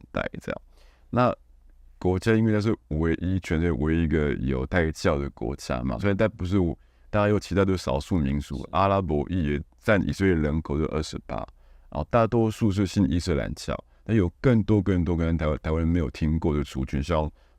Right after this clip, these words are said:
贝都因人、德鲁兹人、亚美尼亚人，然后犹太人里面也分很多派系，啊，东欧派的犹太人、阿拉伯世界的犹太人，然后东非的犹太人，所以基本上不是我们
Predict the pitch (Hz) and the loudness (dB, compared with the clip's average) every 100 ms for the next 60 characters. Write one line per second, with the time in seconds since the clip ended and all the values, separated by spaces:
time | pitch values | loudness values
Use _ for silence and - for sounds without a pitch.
0 | - 101 92 78 80 87 80 55 69 - | 2 2 2 0 2 2 0 -2 -6 -10
1 | - _ - 104 98 87 78 87 85 78 | -20 _ -2 2 4 4 0 0 0 0
2 | 50 73 - _ _ - 90 92 80 78 | -4 -10 -14 _ _ 0 2 4 4 4
3 | 80 76 80 73 50 - - _ - - | 4 2 2 0 -4 -8 -14 _ -14 -6
4 | 76 - _ 87 87 117 92 87 107 90 | -4 -4 _ 0 4 4 4 4 4 2
5 | 76 98 87 69 92 87 92 87 - 95 | 0 0 0 0 -2 -2 0 -2 -4 -6
6 | - _ _ _ - 65 - 113 117 92 | -8 _ _ _ -10 -10 -2 0 2 2
7 | 104 - 104 90 73 60 - 71 64 58 | -2 0 2 2 0 -2 -2 -4 -4 -6
8 | - - - 87 110 110 78 80 - 98 | -14 -20 -4 0 2 0 -2 -4 -2 -2
9 | - 98 76 69 60 80 78 64 62 - | 2 2 2 0 -2 -2 -2 -2 -6 -10
10 | _ _ _ - 80 82 78 - 127 120 | _ _ _ -4 0 2 0 0 2 4
11 | 120 123 107 80 71 73 85 69 64 - | 2 2 2 2 0 -2 -2 -4 -4 -10
12 | - - - - 143 - 131 98 110 98 | -14 -20 -12 -2 0 2 2 4 2 0
13 | 76 80 95 73 69 67 71 | -2 0 2 2 2 0 -2